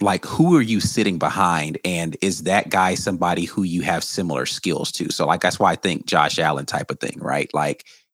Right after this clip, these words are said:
a mobile quarterback, big dude, you can run the same system with this guy.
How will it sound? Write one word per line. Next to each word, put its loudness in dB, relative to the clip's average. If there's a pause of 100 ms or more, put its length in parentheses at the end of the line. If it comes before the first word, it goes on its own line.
(100)
a 2
mobile 4
quarterback, 4
big 0
dude, 2 (220)
you 6
can 4
run 6
the 2
same 0
system -4
with -4
this -6
guy. -4